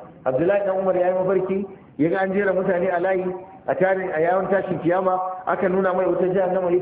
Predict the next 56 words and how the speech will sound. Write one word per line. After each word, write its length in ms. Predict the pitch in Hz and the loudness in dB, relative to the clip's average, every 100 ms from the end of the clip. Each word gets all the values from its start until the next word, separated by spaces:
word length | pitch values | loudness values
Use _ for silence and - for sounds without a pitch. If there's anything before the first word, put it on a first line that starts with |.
| 180 | 2
ce 60 | |
ya 100 | 165 | 0
ganta 280 | 165 185 185 | 2 0 2
wani 180 | 165 175 | 2 0
irin 340 | 185 175 160 | 0 2 2
rijiya 600 | 170 220 170 160 190 185 | 4 4 2 2 2 2
ce 120 | 185 175 | 2 2
mai 120 | 175 | 2
bala'in 520 | 190 262 320 302 240 | 2 2 2 0 0
zurfi. 440 | 233 208 208 175 - - - - - - - - - - - | 0 0 -2 -4 -8 -16 -20 -20 -20 -20 -20 -20 -20 -12 0
Wuta 400 | 202 220 247 254 254 | 0 2 2 2 0
ce 120 | 208 | -2
take 320 | 220 226 190 | -2 0 0
cin 140 | 196 | 0
kanta 260 | 180 180 165 | 0 0 0
da 100 | 151 | -2
kanta. 340 | 160 - - - - - - | -2 -2 -4 -6 -12 -20 -4
Ya 100 | 143 175 | 0 2
ga 120 | 208 | 2
an 100 | 208 | 0
sa 100 | 214 | 0
mutane 340 | 190 185 170 | 0 0 0
layi, 240 | 165 160 135 - - | 0 -2 -4 -8 -4
wancan 280 | 165 202 170 | -2 0 0
a 60 | 160 | 0
ce 80 | 196 | 0
ya 120 | 180 160 | 2 0
tafi 80 | |
aljanna, 600 | 170 175 185 185 180 180 - | 0 0 0 0 -2 -4 0
wannan 260 | 175 185 | 0 0
a 40 | 151 | -4
ce 80 | 175 | -2
ya 80 | 147 | -2
tafi 160 | 233 143 | -2 0
wuta, 220 | 147 147 139 143 | 0 0 -2 -4
a 80 | |
tsunduma 400 | 156 185 170 139 135 | -2 0 0 0 -2
shi, 120 | 135 - | -4 0
wannan 240 | 185 214 180 | 0 0 -2
ya 60 | |
ce 100 | 190 | -2
a 60 | 170 | -2
tafi 200 | 170 180 | -2 0
aljanna, 320 | 185 185 190 180 | 0 0 -2 0
wannan. 280 | 185 185 - - - - - | 0 -2 -4 -8 -14 -16 -2
Kafin 400 | 165 160 214 240 | 0 0 0 0
a 80 | |
zo 100 | 180 185 | 0 0
kansa 260 | 196 151 | 0 -2
ya 100 | 165 160 | -2 -2
ce 80 | 143 | -2
sai 80 | 156 | -2
ya 60 | |
farka 260 | 156 156 - | 0 0 -2
daga 200 | 117 113 | -2 -4
bacci. 280 | 110 - | -4 -8